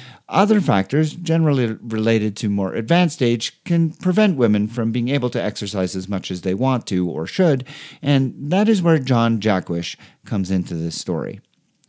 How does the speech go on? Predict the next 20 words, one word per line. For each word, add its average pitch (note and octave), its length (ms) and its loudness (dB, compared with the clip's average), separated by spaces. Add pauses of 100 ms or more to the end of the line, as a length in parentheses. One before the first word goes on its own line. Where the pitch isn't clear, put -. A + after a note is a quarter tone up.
(320)
John F#3+ 320 6
Jaquish C#3+ 500 4
is F#2+ 140 -4
a F#2 40 -4
bioengineer A#2 1000 2
and F#2 160 -4
inventor G2 580 0
with F#2 180 -8
a A2 40 -6
P D3+ 180 0
H E3+ 240 2
D A#2 160 2
from A2 200 -2
a - 20 0
university F2+ 640 0
that, F2+ 260 -2
by F#2 200 0
his G#2 240 -2
own G3+ 320 4
admission, B2+ 580 2